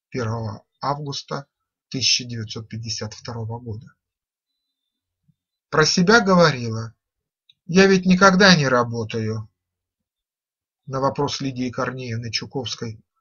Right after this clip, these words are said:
«А переводы?» Отвечала: «Весьма трудоёмкая форма безделия».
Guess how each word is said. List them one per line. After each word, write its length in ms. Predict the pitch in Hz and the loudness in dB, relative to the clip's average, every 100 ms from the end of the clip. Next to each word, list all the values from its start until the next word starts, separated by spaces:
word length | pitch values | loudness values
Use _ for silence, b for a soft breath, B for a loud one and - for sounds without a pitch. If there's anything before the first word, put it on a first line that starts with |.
| _ - | _ 0
«А 160 | 165 156 | 2 4
переводы?» 720 | 156 147 135 135 123 139 185 _ _ _ _ _ _ _ - | 2 2 0 -2 -4 -6 -10 _ _ _ _ _ _ _ -10
Отвечала: 800 | 147 185 190 - 131 113 110 113 _ _ _ _ _ _ _ _ _ _ _ _ _ _ _ - | -6 -2 0 0 0 -4 -6 -10 _ _ _ _ _ _ _ _ _ _ _ _ _ _ _ -2
«Весьма 500 | 160 - 165 202 190 | 0 2 6 8 8
трудоёмкая 1000 | 185 160 180 185 214 208 180 185 170 156 | 6 6 8 10 10 8 6 8 8 6
форма 440 | - 170 151 156 | 6 6 6 2
безделия». 840 | 143 139 123 131 135 117 113 104 | 0 -2 -2 0 2 2 -2 -4